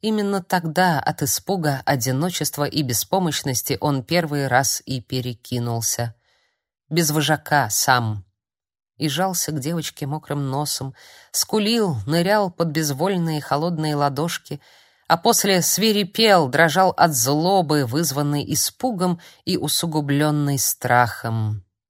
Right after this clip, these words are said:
"Хвостик!" "Серый!" Он вскинулся, вырываясь из липкой паутины полузабытия.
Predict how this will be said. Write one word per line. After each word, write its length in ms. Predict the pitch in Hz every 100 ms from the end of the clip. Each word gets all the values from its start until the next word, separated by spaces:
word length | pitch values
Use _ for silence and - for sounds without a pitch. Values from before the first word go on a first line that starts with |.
| _ _ _ _
"Хвостик!" 680 | - 392 330 - 214 - _ _ _ _ _ _ _ _
"Серый!" 680 | - - 247 247 180 113 - _ _ _ _ _ _ -
Он 220 | 147 127
вскинулся, 720 | - - 247 226 196 - 185 127
вырываясь 520 | 165 170 185 170 -
из 160 | 135
липкой 480 | 143 220 - - 185
паутины 680 | 170 165 156 - 196 185 165
полузабытия. 960 | - 165 156 143 143 - 147 147 123